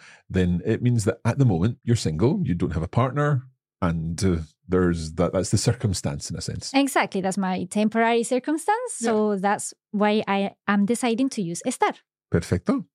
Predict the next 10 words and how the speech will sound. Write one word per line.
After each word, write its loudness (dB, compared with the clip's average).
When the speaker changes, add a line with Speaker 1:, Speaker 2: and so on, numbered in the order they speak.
Speaker 1:
Okay. 2
Speaker 2:
Vale. -4
Speaker 1:
But -2
they 6
do 2
sometimes -2
change -6
meaning, 0
don't 2
they? -10